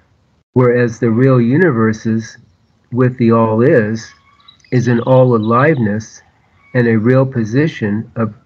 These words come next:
beingness. We will each have many experiences on the many life levels, and how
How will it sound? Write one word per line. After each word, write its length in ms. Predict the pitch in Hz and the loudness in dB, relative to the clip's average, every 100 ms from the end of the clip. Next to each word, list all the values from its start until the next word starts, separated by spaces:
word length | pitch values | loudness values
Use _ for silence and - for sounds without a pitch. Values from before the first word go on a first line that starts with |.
| - | -10
beingness. 880 | 117 135 151 131 104 98 123 - - - _ _ _ _ _ _ _ _ _ _ _ _ | 0 2 2 0 -2 -4 -10 -16 -20 -20 _ _ _ _ _ _ _ _ _ _ _ _
We 100 | 127 | 0
will 280 | 127 120 117 | 2 2 2
each 320 | 127 165 - - | 0 0 -4 -6
have 240 | 143 113 | -2 0
many 320 | 110 117 147 | 2 2 0
experiences 960 | 165 - - 185 170 131 127 110 101 _ _ 120 | -2 -8 0 2 4 0 -2 -8 -8 _ _ -2
on 400 | 113 110 107 110 | 0 2 0 -2
the 60 | |
many 460 | 104 107 107 107 104 - | -2 0 0 -2 -4 -4
life 360 | 113 110 110 | 0 0 0
levels, 600 | 117 127 131 104 110 - _ _ _ _ _ _ _ _ - | 0 0 0 -4 -6 -12 _ _ _ _ _ _ _ _ -4
and 140 | 117 113 | -2 2
how 340 | 127 131 | 2 2